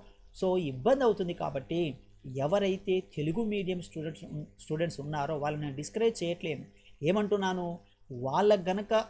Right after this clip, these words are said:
ఐక్యూ లెవెల్స్ ఉంటే, కొంతమంది తెలుగు మీడియంలో పిల్లలు కూడా బాగా చదివిన, చదివేటటువంటి స్టూడెంట్స్ ఉంటారు, వాళ్ళకి ఐక్యూ లెవెల్స్ బాగుంటాయి,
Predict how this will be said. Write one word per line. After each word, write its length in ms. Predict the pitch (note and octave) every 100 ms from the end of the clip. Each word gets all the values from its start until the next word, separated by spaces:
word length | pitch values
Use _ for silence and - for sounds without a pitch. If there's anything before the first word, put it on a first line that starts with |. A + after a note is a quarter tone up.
| -
ఐక్యూ 280 | D#3 D#3+ F#3
లెవెల్స్ 380 | E3 D3+ D#3 -
ఉంటే, 560 | C3+ C3+ D3+ F3 C3+ B2+
కొంతమంది 240 | D#3+ F#3
తెలుగు 220 | E3 F3
మీడియంలో 380 | F#3 F3+ F3+ F3
పిల్లలు 300 | F3 E3 E3+
కూడా 180 | F3 F3
బాగా 400 | C#3+ C#3+ F3 A3
చదివిన, 340 | G#3+ F#3+ F#3 F3 E3+
చదివేటటువంటి 540 | F3 F3 F3+ E3 E3
స్టూడెంట్స్ 400 | - E3+ E3 -
ఉంటారు, 280 | D3 - - - - _ -
వాళ్ళకి 200 | D#3+ D#3
ఐక్యూ 340 | E3+ G3+ A3
లెవెల్స్ 260 | G3 G3+ F3
బాగుంటాయి, 580 | D3 D#3 E3 E3 C#3+